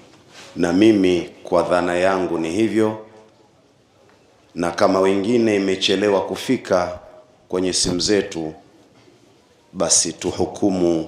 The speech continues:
kwa dhana njema, itakuwa ni dharura kwa namna moja ama nyingine, na hasa kwa yale yaliyotokea katikati yalivuruga akili za watu, na hasa wale watu muhimu walivurugikiwa. Wale ambao si muhimu walijionea sawa tu.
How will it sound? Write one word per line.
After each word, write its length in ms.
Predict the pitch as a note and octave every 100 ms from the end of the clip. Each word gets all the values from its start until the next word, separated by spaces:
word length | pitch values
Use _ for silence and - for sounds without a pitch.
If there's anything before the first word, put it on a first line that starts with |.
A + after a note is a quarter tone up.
| -
kwa 160 | E2+
dhana 300 | E2 E2+ E2
njema, 420 | E2 D#2+ F2+ E2+ D#2+
itakuwa 540 | D#2 E2 D2+ E2+ E2
ni 120 | D#2+
dharura 440 | D2 D#2+ F#2+ F2+ E2+
kwa 160 | E2+
namna 300 | D#2 D#2 D#2+
moja 380 | E2 F2 E2+ E2+
ama 160 | E2 D#2+
nyingine, 540 | D#2+ E2+ G#2+ F#2+ E2+ - - - - -
na 160 | D2+ E2
hasa 300 | F2 - F2
kwa 200 | - E2
yale 220 | F2 E2+
yaliyotokea 640 | E2 E2+ E2 E2 D#2+ F#2 D#2+
katikati 560 | D#2+ - - E2+ -
yalivuruga 640 | D#2+ D#2+ D2 E2 E2+ E2+ D2+
akili 300 | - E2+ D#2
za 160 | D#2
watu, 320 | E2 D#2+ - D2 - - - - -
na 120 | D2+ D#2
hasa 340 | E2+ E2+ D#2+
wale 200 | D#2 D#2+
watu 300 | E2 F2 F2
muhimu 440 | D#2+ D#2 F2 D#2
walivurugikiwa. 800 | D2 D2+ D#2+ D#2 D#2 - E2 C2+ - - - - -
Wale 280 | G#2 G#2 G2
ambao 300 | F2+ F#2+ F#2
si 180 | - A#2
muhimu 400 | F2+ E2+ A#2 B2+
walijionea 560 | C3+ G#2+ G2 F2 E2+
sawa 400 | D#2+ E2 D2+ D2
tu. 140 | C#2